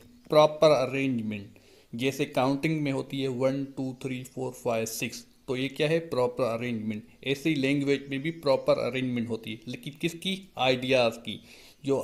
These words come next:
आप लिख रहे हैं वो प्रॉपर आइडियाज़ होने चाहिए और सीक्वेंस में होने चाहिए। For example, आप अगर ज़मीन की बात कर रहे हैं तो आप ज़मीन के बारे में लिखेंगे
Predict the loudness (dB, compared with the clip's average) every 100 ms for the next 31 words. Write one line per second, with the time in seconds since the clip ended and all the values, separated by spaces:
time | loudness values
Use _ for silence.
0 | 0 0 -2 -4 -4 -2 -2 -2 -4 -4
1 | -4 2 2 4 2 0 0 0 -2 -2
2 | -2 -4 -4 -4 -2 -4 -4 0 0 -2
3 | -12 -20 _ -14 -4 -4 0 0 0 -2
4 | -2 -2 -2 -6 -8 -8 -4 -2 -2 -2
5 | -2 -2 -6 -2 0 0 -4 -4 -4 -2
6 | 0 0 -2 -2 0 0 0 0 0 0
7 | -2 -6 -8 -4 -2 0 -2 -2 -2 0
8 | 0 0 0 -2 -2 -4 -6 -6 -6 -8